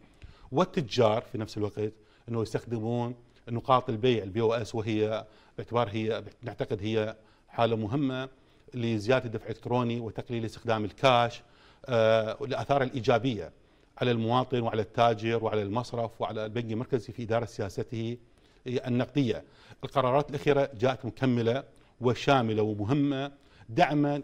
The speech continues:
لجهود البنك المركزي في تحقيق، آه، أهدافه في هذا المجال، في توسيع، آه، وانتشار، آه، أدوات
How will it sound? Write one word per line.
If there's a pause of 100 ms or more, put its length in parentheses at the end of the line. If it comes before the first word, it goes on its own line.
لجهود
البنك
المركزي
في
تحقيق، (500)
آه،
أهدافه
في
هذا
المجال،
في
توسيع، (640)
آه،
وانتشار،
آه،
أدوات